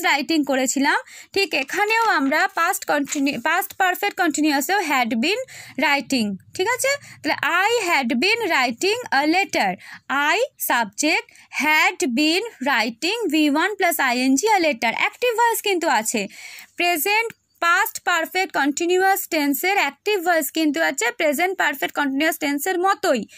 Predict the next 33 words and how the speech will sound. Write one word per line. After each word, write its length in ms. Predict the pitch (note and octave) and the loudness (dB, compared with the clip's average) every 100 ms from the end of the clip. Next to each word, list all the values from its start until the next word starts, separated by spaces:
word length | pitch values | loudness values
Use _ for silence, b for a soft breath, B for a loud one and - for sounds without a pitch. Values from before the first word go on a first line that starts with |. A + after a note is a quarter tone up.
| B B B B B _ A#3+ | B B B B B _ 0
There 300 | F#4 G#4 A4 A4 A4 | 2 4 4 4 2
is 100 | A4+ G4+ D#4+ | 2 2 0
active 360 | D#4+ _ A4 F#4+ F#4+ | -2 _ 0 2 4
voice 280 | G4 G#4 F4+ | 4 2 0
in 80 | F#4+ F4+ F4 | -2 0 0
past 280 | F4+ G#4 - E4 | 2 0 -2 0
perfect 360 | C4+ E4+ G4 F4 | 0 -2 -4 -2
continuous 520 | C4+ C4+ D4 E4 E4+ - | -2 -2 0 0 0 0
tense, 280 | G#4+ F4 A3+ - B - A#3 | 0 0 -2 -6 B -4 0
but 160 | D4 - C#4+ | 0 0 2
no 100 | F#4 A#4 A#4+ | 2 2 2
passive 400 | D4 C4 F4+ E4+ A3+ | 0 0 0 0 0
voice 280 | B3+ B3 A3+ D#4 | 0 2 0 -2
in, 60 | A4 | -2
uh, 260 | - B3 - B3+ | -2 -2 -2 -2
past 260 | D4 F#4 - D4 | 0 0 -2 -2
perfect 380 | A#3 A3 F#4+ G#4 | -2 -2 -4 -2
continuous 460 | B3 A3 A#3 A3 A3+ - | -2 0 0 0 0 0
tense। 220 | C#4 A#3 - | 0 -2 -2
কারণ 340 | D#4+ D#4+ G#4+ C#5 B B - | 0 2 2 0 B B -2
ওই 80 | D#4 | 0
একই 300 | D#4 D#4 A4+ | 0 0 2
রকমভাবে 640 | A4+ G#4+ G#4+ G#4 G4 G4+ A4 C4 | 2 2 0 2 2 2 2 2
been, 240 | F4+ G4 G#4+ - A#3 A3+ | 2 2 -2 -4 -2 2
been 240 | F4+ G4 G4+ | 4 2 0
তো 60 | G4 | 0
বসেই 440 | C#4 B3+ B3+ F#4 G4 | 2 2 0 2 4
আছে, 280 | F#4+ - G4+ C#4+ A#3 | 2 2 0 2 2
be 160 | F4 G4 F#4+ | 4 4 4
ওয়ার্ডটা 400 | D4 C4 A#3 D#4+ | 2 0 0 -2
কিন্তু 340 | E4+ F4 D#4 D4 | 0 -2 0 0
রয়েছে, 460 | C#4+ D#4+ F4 - G#4 G#4+ B B - | 2 2 0 0 0 -2 B B -2
তাহলে 180 | D4+ | 2